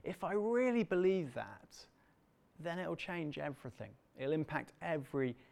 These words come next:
area of my life. Think back to Peter. We looked at him last week, didn't we? Uh, we love Peter. Peter denied Jesus.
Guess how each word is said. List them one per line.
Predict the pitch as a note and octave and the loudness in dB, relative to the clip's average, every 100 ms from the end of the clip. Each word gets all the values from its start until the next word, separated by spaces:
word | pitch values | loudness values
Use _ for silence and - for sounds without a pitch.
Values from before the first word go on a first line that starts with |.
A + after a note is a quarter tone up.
| - - | -20 -10
area | D3 C3 B2 A#2 A2 | -4 0 0 2 0
of | G2+ | -2
my | G#2+ | -6
life. | - - - - - _ _ _ _ _ _ _ _ _ _ _ - | -8 -12 -16 -20 -20 _ _ _ _ _ _ _ _ _ _ _ -4
Think | - E3 C#3 | 2 4 6
back | C#3+ D3 | 6 4
to | - A#2 - _ - | -2 -2 -4 _ -2
Peter. | D#3 C3+ - D3+ - - - - | 0 0 4 4 4 -18 -20 0
We | C#3 | 2
looked | C#3+ C3+ | 4 4
at | C3 | 4
him | |
last | C3 B2 - | 6 4 4
week, | C3+ B2 | 2 4
didn't | C3 B2 | 0 2
we? | A2+ - - - - - - - - - - | 2 0 -20 -20 -20 -20 -20 -20 -20 -12 0
Uh, | A#2+ A#2+ | 4 8
we | |
love | B2 B2 | 10 10
Peter. | - G#2+ - A2+ - - - - - _ - E3+ | 8 2 2 0 0 -12 -20 -20 -20 _ -20 -8
Peter | - F3 E3+ - D3+ - - - - _ _ _ _ _ _ - | 6 8 8 10 10 8 -4 -20 -20 _ _ _ _ _ _ 2
denied | D#3 D3 D3+ D#3 D3+ C#3 | 4 6 6 4 4 2
Jesus. | - C3 A#2 G2 - - - | 0 0 0 -2 -10 -16 -18